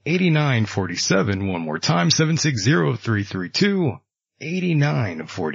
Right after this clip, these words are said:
seven. Or on Skype, End of Days Mike. And that's the letter Y and not the letter I in Mike. There are the numbers and the options.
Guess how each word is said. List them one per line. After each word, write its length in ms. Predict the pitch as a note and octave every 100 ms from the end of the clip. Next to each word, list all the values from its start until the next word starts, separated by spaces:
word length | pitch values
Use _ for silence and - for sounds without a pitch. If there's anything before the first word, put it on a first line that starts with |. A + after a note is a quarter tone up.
| D2
seven. 800 | - - F3 B2 F2 D3+ G#2+ - _ _ _
Or 320 | G#2 A#2+ C#3
on 220 | G2 F#2
Skype, 540 | A#3+ - B2+ C#3 C3+ -
End 260 | G#2+ C3 B2+
of 140 | G#2+
Days 440 | G#2+ A2 A2 G2+ F#2
Mike. 600 | F#2+ A2 A2+ E2+ - - _ _
And 200 | - E2
that's 400 | F2+ G#2+ - - - -
the 160 | G#2
letter 300 | A#2 C#3 C#3+
Y 480 | B2 G#2+ C3+ C#3+ G#2
and 180 | G2+ F#2+
not 220 | F#2 F#2+
the 80 | F#2+
letter 260 | F#2 - C#3+
I 280 | G2 A#2+ A2+
in 220 | F#2 D2+
Mike. 460 | E2 A#2 A#2+ - - - _ _
There 760 | F#2+ E2+ G2+ A2 A2+ A#2 A2+ - -
are 400 | G2 G#2+ A2 G#2+
the 140 | G#2
numbers 640 | G2 G2 G#2+ A2 A#2 B2+ F#2
and 240 | F2 E2+
the 140 | G2 F2
options. 840 | G2 G2+ - G#2 A#2+ B2+ - -